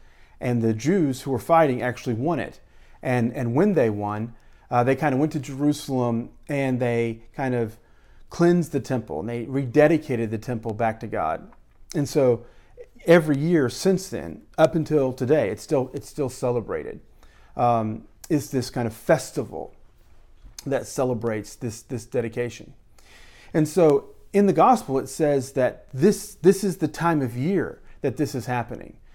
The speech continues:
that Jesus is telling this parable about the sheep and the, and the sheepfold and the gate and the thieves in the midst of that, that season, that rededication season.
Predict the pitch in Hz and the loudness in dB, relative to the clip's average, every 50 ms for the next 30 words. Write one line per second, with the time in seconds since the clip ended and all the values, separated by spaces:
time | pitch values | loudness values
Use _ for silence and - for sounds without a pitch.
0 | - - - - 135 135 - - - 175 202 214 202 165 175 165 156 - 147 139 | -20 -10 -4 -2 -2 -2 -2 -4 0 2 2 2 2 0 -2 -4 -4 -6 -8 -8
1 | - - - - 165 180 170 165 156 139 127 131 127 - - - 147 156 165 156 | -10 -10 -4 0 0 2 2 2 0 0 0 -2 -4 -4 -10 -6 -4 0 0 0
2 | 139 120 113 107 110 110 110 - - - - - - - - 139 131 110 147 143 | 0 -2 -2 -4 -4 -4 -6 -8 -20 -20 -20 -20 -16 -8 -4 -4 -2 2 4 4
3 | 143 143 123 - 139 123 - - - - 175 151 131 - - - - 139 127 123 | 6 6 4 2 -4 -8 -8 -8 -4 -2 -2 -2 -2 -4 -8 -10 -8 -4 -4 -2
4 | 123 123 - - - 143 127 123 127 117 - - - 175 165 147 - - - 120 | -2 -4 -4 -6 -6 -6 -4 -4 -4 -4 -6 -6 -4 -4 -4 -4 -6 -4 -2 0
5 | 113 110 107 107 107 107 110 107 - 156 151 131 113 113 110 110 110 107 - - | 0 0 -2 -4 -4 -4 -4 -2 0 0 2 2 0 -2 -4 -4 -6 -6 -8 -8
6 | 160 156 143 127 110 107 95 - - - - - - - - - - - - 196 | -6 -4 -4 -4 -4 -6 -8 -12 -18 -20 -20 -20 -20 -20 -20 -20 -8 0 4 6
7 | 208 208 202 185 180 156 151 151 170 180 - - - - - - - - - 139 | 6 6 6 4 2 2 2 2 2 0 0 -4 -10 -16 -16 -16 -14 -6 -2 0
8 | 127 123 120 117 117 113 110 - 135 135 139 - - - - - - 139 127 - | 0 0 0 -2 -4 -6 -4 -2 0 0 0 -2 -6 -12 -14 -6 -4 -4 -2 -4
9 | 107 - - - 147 135 127 113 113 - - - - - - - - - 135 123 | -4 -10 -8 -6 -6 -6 -6 -6 -8 -10 -12 -14 -20 -20 -20 -18 -8 -2 0 0
10 | 120 - 135 135 135 127 131 123 120 117 - 123 120 110 - 127 117 - 107 - | 0 0 -2 -4 -2 0 0 0 -2 -2 -4 -6 -6 -6 -8 -14 -14 -14 -14 -16
11 | - - - - 185 | -16 -18 -18 -20 -20